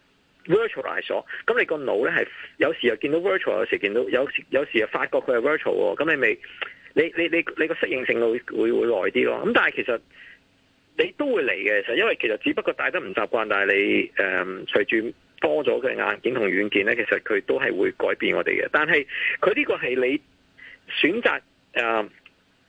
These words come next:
可能一個，一日可能用一個鐘頭或者幾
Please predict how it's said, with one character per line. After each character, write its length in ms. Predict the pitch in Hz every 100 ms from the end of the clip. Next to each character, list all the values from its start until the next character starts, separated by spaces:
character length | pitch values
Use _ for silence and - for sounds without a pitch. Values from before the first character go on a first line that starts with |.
| _ _ _ - -
可 100 | 160
能 80 | 170
一 80 | 170
個， 120 | 165
一 40 | 135
日 180 | 170 139
可 180 | 104 143
能 100 | 104
用 240 | 101 95 107
一 60 |
個 100 | 131
鐘 160 | - 131
頭 200 | 113 95
或 80 | 95
者 100 | 110
幾 100 | 110